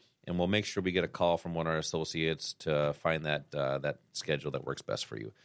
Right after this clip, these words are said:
Coming up next, wealth strategies, four oh one Ks and I R As, and how to make smart investing decisions as you're moving into retirement,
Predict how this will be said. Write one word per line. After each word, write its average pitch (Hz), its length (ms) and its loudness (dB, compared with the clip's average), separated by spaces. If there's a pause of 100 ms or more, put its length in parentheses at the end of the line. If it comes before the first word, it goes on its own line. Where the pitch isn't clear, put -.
(260)
Coming 135 180 4
up 135 100 4
next, 120 360 2 (260)
wealth 113 280 8
strategies, 67 580 -2 (300)
four 143 220 6
oh - 20 4
one 147 180 4
Ks 131 600 2
and 76 100 -6
I 87 180 6
R 82 80 4
As, 92 280 4
and 80 80 -12
how 113 120 2
to 127 80 4
make 110 140 -2
smart 107 300 2
investing 95 400 0
decisions 85 480 0
as 87 180 0
you're 90 100 2
moving 131 280 4
into 160 200 0
retirement, 87 560 0